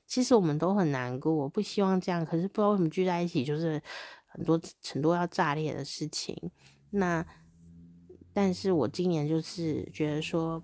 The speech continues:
不要装优雅，就像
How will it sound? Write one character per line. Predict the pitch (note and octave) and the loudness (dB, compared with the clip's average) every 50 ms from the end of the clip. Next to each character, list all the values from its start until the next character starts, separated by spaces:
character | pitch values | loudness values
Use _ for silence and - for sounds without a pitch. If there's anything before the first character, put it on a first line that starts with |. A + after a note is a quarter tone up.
| - | -4
不 | - E3+ | 0 2
要 | F3+ F3+ F#3 F#3 F3 | 4 4 4 2 0
装 | - - F3 E3 E3+ F3 | 0 0 2 4 4 4
优 | E3+ E3 D#3+ D#3+ E3 | 6 6 6 4 4
雅， | E3+ E3 B2+ F2 - - - - - - - - _ _ _ _ _ _ _ _ _ _ _ _ _ _ _ _ | 6 4 4 2 0 -4 -8 -10 -12 -12 -16 -20 _ _ _ _ _ _ _ _ _ _ _ _ _ _ _ _
就 | - A3+ | -4 0
像 | G#3 A#3 G#3 G#3 F3+ - - | 2 4 4 4 4 0 -2